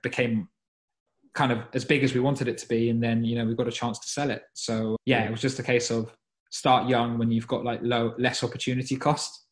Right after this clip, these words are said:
Speaker 1: and, um, and go from there.
Speaker 2: Definitely. It's, it's kind of a time when you're not reliant on a salary as well. It's not like you have kids or a mortgage,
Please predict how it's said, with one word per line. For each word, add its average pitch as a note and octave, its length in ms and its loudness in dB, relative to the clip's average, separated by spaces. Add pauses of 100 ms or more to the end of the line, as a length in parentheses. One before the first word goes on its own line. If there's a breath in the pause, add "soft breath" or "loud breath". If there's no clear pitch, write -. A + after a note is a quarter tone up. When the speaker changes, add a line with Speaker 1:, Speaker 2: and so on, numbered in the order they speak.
Speaker 1:
and, A#2 360 -4
um, A#2 220 -2
and A2+ 100 -10
go B2 140 -2
from A#2+ 160 -8
there. C3 220 -6 (460)
Speaker 2:
Definitely. G2 480 0 (180)
It's, A#2 420 -2
it's - 140 -6
kind C3+ 200 6
of A#2+ 60 6
a A#2 60 4
time G#2+ 400 2
when G#2 120 4
you're G2+ 100 4
not A2 180 2
reliant G2 480 0
on G#2+ 120 0
a G2 60 2
salary G2 420 0
as F#2+ 160 -4
well. F#2+ 200 0
It's F#2+ 120 -8
not G2+ 120 0
like G2 200 -4
you G2 60 -4
have G2 180 -2
kids G2 340 -4
or G2 100 0
a G2+ 40 2
mortgage, G2 540 0